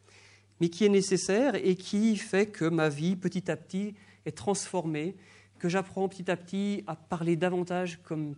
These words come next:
Jésus pourrait parler, à me taire aussi, ou à écouter davantage comme Jésus pourrait écouter, à faire des choix qui pourraient honorer Jésus, que Dieu, que Jésus pourrait faire lui aussi dans sa vie. Et cette sanctification, cette transformation, petit à petit, elle plaît aussi à Dieu, elle rend gloire à Dieu.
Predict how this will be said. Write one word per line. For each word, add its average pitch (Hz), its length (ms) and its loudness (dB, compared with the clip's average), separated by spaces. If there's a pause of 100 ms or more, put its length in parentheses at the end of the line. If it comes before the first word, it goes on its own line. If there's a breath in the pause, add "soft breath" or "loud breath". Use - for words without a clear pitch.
Jésus 156 340 -2
pourrait 165 240 -4
parler, 160 540 -4 (100)
à 147 60 -4
me 156 120 0
taire 208 320 0
aussi, 202 460 -6
ou 185 80 -2
à 156 80 0
écouter 185 400 -2
davantage 180 480 -4
comme 160 160 -6
Jésus 156 280 -4
pourrait 147 360 -6
écouter, 143 400 -10 (840 loud breath)
à 165 80 0
faire 202 160 2
des 226 100 4
choix 214 500 0 (320)
qui - 120 -10
pourraient 170 300 -2
honorer 175 520 2 (760)
Jésus, 156 460 0
que 165 120 -2
Dieu, 185 360 2 (300)
que - 140 -8
Jésus 165 340 4
pourrait 165 340 -2
faire 185 260 -2
lui 175 100 2
aussi 165 320 0
dans 170 80 -2
sa 151 180 -8
vie. 127 160 -10 (840 loud breath)
Et 160 60 0
cette 226 140 2
sanctification, 214 720 0
cette - 160 -4
transformation, 202 800 -4
petit 165 260 -10
à 160 60 -4
petit, 190 160 -6
elle 165 160 2
plaît 185 220 -2
aussi 147 260 -6
à 131 80 -8
Dieu, 123 280 -10
elle 143 80 -8
rend 151 160 -6
gloire 156 260 0
à 151 60 0
Dieu. 151 280 0